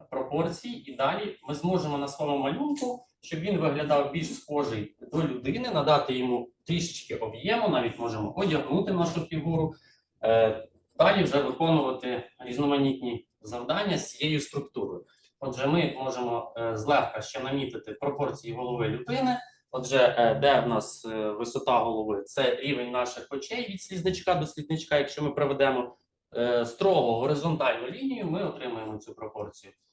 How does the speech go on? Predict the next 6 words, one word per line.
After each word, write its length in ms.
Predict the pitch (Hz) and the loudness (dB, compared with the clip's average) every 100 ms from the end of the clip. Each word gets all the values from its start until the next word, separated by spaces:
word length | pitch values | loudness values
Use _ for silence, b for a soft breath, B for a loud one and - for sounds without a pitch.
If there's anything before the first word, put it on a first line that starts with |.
| _ _ _ - | _ _ _ -8
І, 420 | 180 220 208 - 131 | -6 -4 -6 -8 -6
е, 440 | 127 127 123 120 - - | -4 -2 -4 -8 -14 -12
знайдемо 720 | 127 143 139 135 113 110 - _ _ _ _ _ _ _ _ _ | -6 -4 0 0 0 -4 -10 _ _ _ _ _ _ _ _ _
очі, 680 | - 123 - 240 269 269 269 _ _ _ _ _ _ _ _ _ _ _ _ | -6 -6 -6 -4 -4 -4 -8 _ _ _ _ _ _ _ _ _ _ _ _
намітимо 840 | 170 190 214 214 208 202 202 196 - _ _ - | -6 -2 -2 -2 -2 0 -2 -4 -10 _ _ -6
умовно. 760 | 180 196 190 185 185 185 185 | -2 2 4 4 4 0 -2